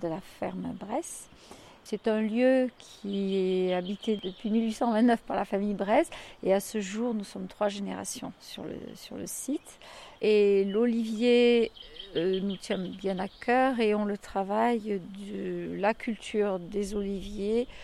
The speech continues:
jusqu'au produit fini qu'on amène au, au client. Donc c'est pour nous très valorisant parce qu'on voit jusqu'où va notre travail. L'olive noire de Nyons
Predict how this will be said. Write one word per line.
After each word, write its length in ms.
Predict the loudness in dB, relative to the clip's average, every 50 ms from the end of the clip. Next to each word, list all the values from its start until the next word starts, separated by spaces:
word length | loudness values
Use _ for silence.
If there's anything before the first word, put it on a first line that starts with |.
| -18 -16 -16 -16 -14 -10
jusqu'au 600 | -8 -8 -6 -4 -4 -4 -4 -4 -6 -10 -14 -14
produit 420 | -12 -8 -8 -8 -8 -8 -10 -10
fini 500 | -10 -12 -12 -10 -8 -8 -6 -6 -8 -10
qu'on 240 | -10 -12 -12 -10 -8
amène 420 | -8 -8 -8 -8 -8 -8 -8 -8 -8 -10 -14 -16 -10 -8
au, 60 | -6
au 20 | -6
client. 480 | -6 -8 -6 -4 -2 -2 0 -2 -2
Donc 220 | -4 -6 -8 -8 -8
c'est 520 | -8 -4 -2 0 2 2 2 0 -2 -4 -8 -14 -18 -20 -20 -20 -20 -20 -12
pour 180 | -6 -2 0 2
nous 460 | 2 4 2 2 2 2 0 0 -2 -6 -10 -16 -20 -18
très 200 | -18 -6 -4 -2
valorisant 680 | -2 0 -2 -2 -2 -4 -6 -6 -6 -6 -6 -6 -6 -6 -8
parce 160 | -10 -12 -12
qu'on 160 | -10 -10 -10 -10
voit 300 | -8 -6 -4 -4 -4 -4
jusqu'où 360 | -6 -10 -12 -14 -16 -14 -14
va 120 | -12 -10 -10
notre 320 | -10 -10 -12 -12 -16 -20 -20
travail. 420 | -20 -16 -14 -14 -14 -14 -16 -20 -20 -20 _ _ _ _ _ _ _ _ _ _ _ _ _ _ -20 -20 _ _ _ _ _ _ _ -18 -18 -14 -12
L'olive 1120 | -10 -8 -6 -4 0 2 2 2 2 2 2 0 -2 -4 -6 -6 -4 -4 -2 -2 -4 -4
noire 340 | -4 0 0 0 0 -2
de 140 | -4 -4 -4
Nyons 300 | -4 -2 -2 -2 -2 -2